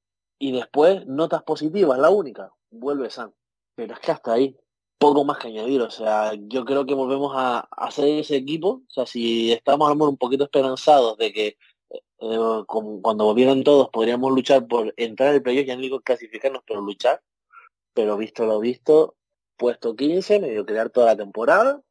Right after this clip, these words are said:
claro, yo creo que, que con esta plantilla, que creo que es mejor plantilla de que lo, de lo que la gente dice,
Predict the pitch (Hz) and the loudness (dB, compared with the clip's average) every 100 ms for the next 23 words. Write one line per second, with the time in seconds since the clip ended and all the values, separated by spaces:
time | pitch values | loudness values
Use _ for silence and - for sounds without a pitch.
0 | _ _ _ - 110 107 107 117 117 113 | _ _ _ -4 -4 -4 -6 -4 -4 -2
1 | 110 98 - _ _ _ 110 107 123 - | -2 -4 -10 _ _ _ -8 -4 -6 0
2 | 135 123 113 107 123 107 101 120 127 120 | 2 2 -2 -2 0 2 2 2 0 0
3 | 117 123 127 123 120 127 131 117 113 110 | -4 -6 0 -2 2 4 4 4 -2 -2
4 | 117 117 110 113 107 - 123 120 113 117 | -2 0 0 0 -2 -4 -8 -6 -6 -8
5 | - | -10